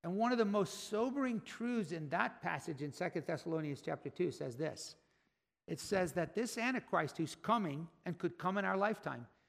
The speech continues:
it says, he's gonna be so powerful that he will deceive people.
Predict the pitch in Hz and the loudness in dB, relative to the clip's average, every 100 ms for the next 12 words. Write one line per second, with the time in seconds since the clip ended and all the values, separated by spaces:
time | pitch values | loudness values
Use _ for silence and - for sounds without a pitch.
0 | _ - 147 185 160 131 - - _ _ | _ -8 -2 2 2 2 -8 -20 _ _
1 | _ _ _ _ _ _ _ _ _ _ | _ _ _ _ _ _ _ _ _ _
2 | _ _ _ _ _ _ _ _ 208 254 | _ _ _ _ _ _ _ _ 0 2
3 | - 240 185 190 - 196 226 - 196 214 | 2 0 0 -2 0 0 0 0 2 4
4 | 202 - 120 113 123 - _ _ _ _ | 4 2 -6 -6 -10 -16 _ _ _ _
5 | 151 143 190 208 185 180 185 220 240 - | -4 -2 0 2 2 2 0 0 0 0
6 | 180 143 - 123 | -4 -4 -6 -12